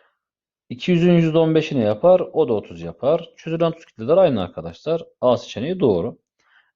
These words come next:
İki nolu çözeltiye saf su eklenirse yüzde derişim bir nolu çözelti ile aynı olabilir. Saf su eklemek yüzde derişimi azaltacağından yüzde on beşlikten yüzde ona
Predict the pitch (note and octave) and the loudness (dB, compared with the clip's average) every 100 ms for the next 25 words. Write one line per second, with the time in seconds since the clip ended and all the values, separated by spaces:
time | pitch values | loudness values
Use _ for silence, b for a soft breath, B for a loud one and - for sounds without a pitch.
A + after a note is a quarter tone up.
0 | - - G#3 F#3+ C#3+ - B2 A2+ A2 - | -16 -6 0 2 2 0 -2 -2 -4 -2
1 | E3+ - - A#2 - - A#2+ - G#2 G#2 | -4 -4 -14 -12 -12 -12 -14 -8 -6 -4
2 | D3 D#3+ D3 C3 G2+ F#2 D3+ D#3+ D3 C3+ | -4 -4 -4 -4 -4 -4 -6 -4 -2 0
3 | G2+ F#2 F2 - A#2+ B2 G#2 - A2+ - | 0 -2 -4 -8 -4 -2 -2 -4 -6 -2
4 | B2 G#2+ F2 E2 A#2 F3 - _ _ _ | -2 -2 -2 -4 -4 -10 -10 _ _ _
5 | _ _ - F3+ F#3 - A#2 G2+ G#2+ C#3 | _ _ 2 2 2 0 -2 -2 -4 -2
6 | F3+ E3+ C#3+ D#3 D3+ C3+ C#3 B2 B2 B2 | -2 -4 -6 0 2 2 0 0 0 -2
7 | B2 A#2+ A#2+ G#2 D3 D#3 C#3 C3+ C3+ A#2+ | -4 -2 -2 -2 -4 -6 -6 0 2 2
8 | A2 - G2 - D3 A#2+ A2 F#2 A2+ E3+ | 0 -4 -12 -6 -4 -4 -4 -2 -2 -4